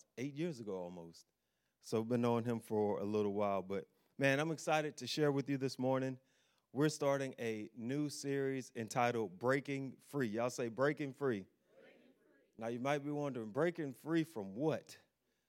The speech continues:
Speaker 1: We're talking about breaking free over the next few weeks.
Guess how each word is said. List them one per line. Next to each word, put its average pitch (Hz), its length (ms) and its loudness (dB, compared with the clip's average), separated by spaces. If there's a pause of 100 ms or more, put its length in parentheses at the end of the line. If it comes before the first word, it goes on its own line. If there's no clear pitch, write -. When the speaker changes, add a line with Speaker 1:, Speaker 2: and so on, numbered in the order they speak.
(380)
Speaker 1:
We're 156 140 0
talking 160 360 2
about 120 320 -2
breaking 151 460 0
free 131 500 -4
over 123 200 0
the 110 120 -2
next 123 380 -2
few 143 220 -2
weeks. 123 440 -6